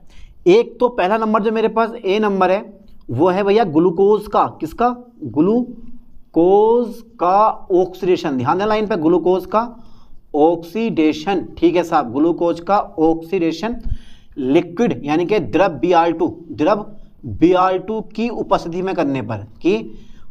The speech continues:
उपस्थिति में क्या करने पर? उपस्थिति में करने पर भैया पहला बनता है हमारा, उपस्थिति में करने पर ग्लूकोनिक एसिड बनता है। ध्यान देना, ग्लूकोनिक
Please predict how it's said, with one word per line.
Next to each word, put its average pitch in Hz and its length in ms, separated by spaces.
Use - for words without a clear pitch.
उपस्थिति 165 600
में 185 140
क्या 190 100
करने 196 240
पर? 220 160
उपस्थिति 170 500
में 214 260
करने 160 320
पर 190 200
भैया 139 280
पहला 156 300
बनता 135 300
है 151 100
हमारा, 135 320
उपस्थिति 147 360
में 175 100
करने 151 200
पर 185 200
ग्लूकोनिक 180 580
एसिड 160 240
बनता 127 320
है। - 160
ध्यान 143 240
देना, 208 200
ग्लूकोनिक 180 680